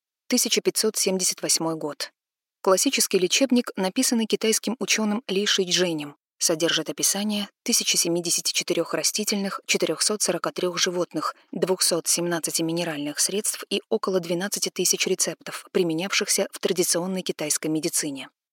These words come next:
У Лао-Лао не было денег, чтобы купить все пятьдесят томов лечебника. И вот однажды она привела внучку в дом к женщине, у которой имелось несколько томов.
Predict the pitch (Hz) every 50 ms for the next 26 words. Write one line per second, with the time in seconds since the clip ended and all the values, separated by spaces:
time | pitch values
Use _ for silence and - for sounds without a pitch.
0 | _ _ _ _ _ _ _ _ _ _ _ 202 196 190 190 190 190 185 185 185
1 | 185 190 196 190 185 185 185 202 202 170 175 165 175 170 165 180 185 180 170 -
2 | - - - 170 165 165 - 170 - - 185 165 - - - - 185 165 - 175
3 | 156 156 160 160 - - 170 165 - _ - 165 165 160 160 - 175 170 165 -
4 | - 190 180 160 160 151 147 - 180 165 - _ _ _ _ _ _ _ _ _
5 | - 202 220 233 - 226 202 226 247 254 208 180 196 190 185 185 190 196 196 180
6 | - 196 196 190 190 190 185 180 185 196 214 202 - - - 180 165 165 170 185
7 | 185 185 185 175 185 180 202 240 240 214 - - 170 160 156 156 160 156 - -
8 | 190 - 226 226 208 185 180 170 170 185 190 180 170 - - 175 175 175 - -
9 | 180 160 - 175 - 165 165 156 147 143 - - -